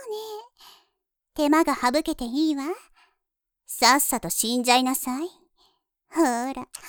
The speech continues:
おまんこを閉めてあげる。こうやってあなたの命を絞り出すのよ。<laughs> まだ動いてもいないのに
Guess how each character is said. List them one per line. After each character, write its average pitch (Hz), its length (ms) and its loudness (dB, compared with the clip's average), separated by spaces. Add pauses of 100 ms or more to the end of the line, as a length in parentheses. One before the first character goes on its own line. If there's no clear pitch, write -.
(140)
お 330 120 6
ま 359 160 10
ん 370 100 8
こ 339 100 0
を 269 40 0
閉 247 260 0
め 440 100 -2
て 427 120 -8
あ 349 160 0
げ 349 200 -2
る。 392 80 -10 (1040)
こ 247 280 2
う 262 60 2
や 262 140 -2
っ 285 40 -6 (140)
て 262 120 -4
あ 247 80 0
な 302 100 2
た 302 140 0
の 240 120 -2
命 294 440 4
を 233 80 -4
絞 254 320 0
り 294 100 0
出 285 140 4
す 339 100 4
の 320 160 8
よ。 277 180 -2 (1600)
<laughs> 349 760 2 (1000)
ま 277 180 2
だ 277 160 0
動 247 300 2
い 320 80 0
て 277 120 0
も 254 120 0
い 220 120 -2
な 220 180 0
い 294 80 4
の 285 120 2
に 254 340 -6